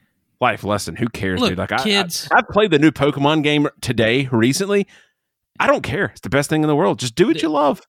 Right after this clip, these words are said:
Speaker 2: this
Speaker 1: Screw
Speaker 2: is
Speaker 1: it.
Speaker 2: my one advice to kids right now. Like what you like.
Speaker 1: Yeah.
Speaker 2: It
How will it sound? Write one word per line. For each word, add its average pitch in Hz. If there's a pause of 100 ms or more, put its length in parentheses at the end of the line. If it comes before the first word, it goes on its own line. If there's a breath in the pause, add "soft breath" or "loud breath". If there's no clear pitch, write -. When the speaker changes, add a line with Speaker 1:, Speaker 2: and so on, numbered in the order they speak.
Speaker 2:
this 196
Speaker 1:
Screw -
Speaker 2:
is 156
Speaker 1:
it. -
Speaker 2:
my 147
one 151
advice 120
to 113
kids - (640)
right 101
now. 69 (880)
Like 226
what 117
you -
like. - (1300 soft breath)
Speaker 1:
Yeah. 85
Speaker 2:
It -